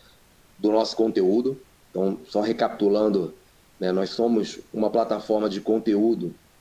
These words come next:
e originação de vendas para o vare-, para o varejo. Nós vivemos os dois mundos, né, o conteúdo editorial e o do varejo, e fazemos isso, né, de forma única no mercado brasileiro. Então, como nós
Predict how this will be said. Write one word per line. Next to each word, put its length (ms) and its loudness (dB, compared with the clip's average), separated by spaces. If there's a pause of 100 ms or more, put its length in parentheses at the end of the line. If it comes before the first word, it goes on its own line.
(220)
e 120 2
originação 720 0
de 120 -4
vendas 420 -2
para 260 0
o 20 -2
vare-, 440 -2
para 260 0
o 40 2
varejo. 560 0 (500)
Nós 240 2
vivemos 720 0 (100)
os 160 -10
dois 260 0
mundos, 460 -2 (520)
né, 140 -2
o 160 -4
conteúdo 420 2
editorial 920 2
e 100 -2
o 60 2
do 100 0
varejo, 560 0 (500)
e 60 -4
fazemos 600 0
isso, 300 -2
né, 160 2
de 100 -4
forma 300 0
única 560 0 (260)
no 100 0
mercado 400 0
brasileiro. 520 -2 (720)
Então, 180 -2
como 200 0
nós 320 0